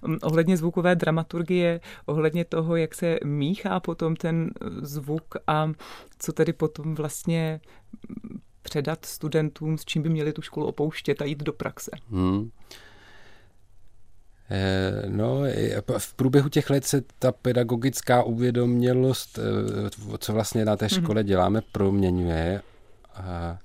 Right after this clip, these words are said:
Speaker 2: to učení je z-, z-, zajímavý jako o-, obor a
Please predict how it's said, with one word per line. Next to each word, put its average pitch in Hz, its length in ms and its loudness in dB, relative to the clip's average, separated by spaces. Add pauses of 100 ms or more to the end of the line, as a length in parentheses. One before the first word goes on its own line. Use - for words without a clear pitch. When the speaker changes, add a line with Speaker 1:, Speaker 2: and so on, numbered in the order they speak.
(840)
Speaker 2:
to - 120 -4
učení 107 480 0
je 104 220 2 (180)
z-, - 260 -14
z-, 90 380 -8
zajímavý 101 640 -2
jako 98 340 -10 (160)
o-, 110 120 -10
obor 92 540 -4 (520)
a 87 300 -2